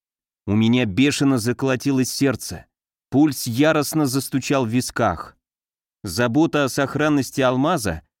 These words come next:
еще раз оставила глубокий отпечаток в его мыслях. От этого поворотного момента зависел успех всего предприятия.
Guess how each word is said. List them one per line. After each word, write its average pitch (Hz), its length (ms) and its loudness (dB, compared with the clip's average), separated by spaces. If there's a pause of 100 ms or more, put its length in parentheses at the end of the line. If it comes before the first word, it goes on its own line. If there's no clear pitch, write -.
(140)
еще 151 500 0
раз 190 220 -2
оставила 160 580 0
глубокий 143 560 2
отпечаток 143 680 -2
в 127 80 0
его 143 180 2
мыслях. 156 640 -2 (1160)
От 98 200 -4
этого 127 320 2
поворотного 131 640 0
момента 139 720 2 (220)
зависел 127 640 0
успех 151 420 0
всего 139 320 0
предприятия. 143 960 0